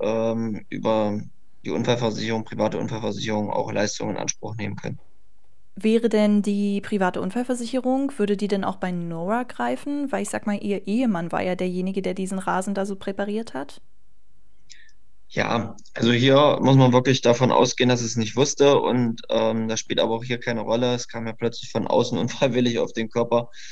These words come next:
Speaker 1: bei ihr auch dieses, äh, diese Un-, diese Körperschädigung oder das
Speaker 2: Mhm.
Speaker 1: Ereignis. Und von daher ist es hier auch klar in der Unf-, in ihrer Unfallversicherung mitversichert, wenn da irgendwas ist.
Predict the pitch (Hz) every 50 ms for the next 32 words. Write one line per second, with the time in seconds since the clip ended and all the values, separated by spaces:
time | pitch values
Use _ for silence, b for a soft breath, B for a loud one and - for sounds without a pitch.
0 | B B B 139 - - 117 - - - 117 - - 127 - - 117 110 110 113
1 | 110 113 - - - - 95 110 107 104 101 101 98 101 101 110 - 123 135 135
2 | 135 - 113 110 110 104 107 104 104 - - - - 135 135 139 135 123 - 120
3 | 110 110 117 110 - 123 131 131 123 113 110 104 101 104 107 - - - 220 -
4 | - - - - - 120 - - 113 123 139 - B B B B B B B B
5 | B B - - 113 104 - 113 110 107 101 110 110 110 - - 113 120 113 -
6 | - - 120 - 71 - - - - 107 107 107 104 - - - 107 90 - -
7 | 107 - - - 117 - 110 135 131 110 87 123 123 117 - 104 104 101 107 101
8 | 98 95 92 92 - 98 90 85 85 85 - - - - - 101 104 90 - -
9 | - - - - - - - - -